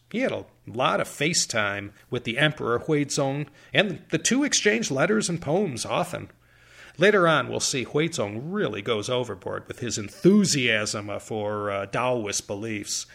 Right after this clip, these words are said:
and Liu Hunkang was, was an early influence. This, uh, might be as good a place as any to put the bookmark in, the end of the first year. Huizong reigned for twenty-six years, and I promise you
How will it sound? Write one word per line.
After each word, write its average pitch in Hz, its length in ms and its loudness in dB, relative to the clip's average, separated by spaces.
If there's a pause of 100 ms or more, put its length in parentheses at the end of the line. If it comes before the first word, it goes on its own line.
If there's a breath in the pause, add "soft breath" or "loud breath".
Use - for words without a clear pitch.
(100)
and 135 140 -4
Liu 127 200 0
Hunkang 160 640 0
was, 113 200 -4
was 151 200 0
an 208 80 0
early 185 280 2
influence. 107 640 -6 (500 soft breath)
This, - 580 4 (360)
uh, 139 400 2
might 143 520 -4
be 110 720 -2 (560 soft breath)
as 123 160 0
good 143 160 -2
a 113 60 -4
place 127 340 0
as 117 160 -2 (100)
any 135 300 0
to - 100 -6
put - 180 -6
the 113 40 -10
bookmark 117 720 0
in, 113 480 -2 (200)
the 131 120 -6
end 131 160 -2
of 117 100 -4
the 110 60 -10
first - 440 -2
year. 117 500 0 (540 soft breath)
Huizong 226 540 4
reigned 165 300 4
for 170 120 -4
twenty-six 175 640 -2
years, 117 400 0
and 120 80 -2
I 113 40 2
promise 156 600 0
you 95 280 -4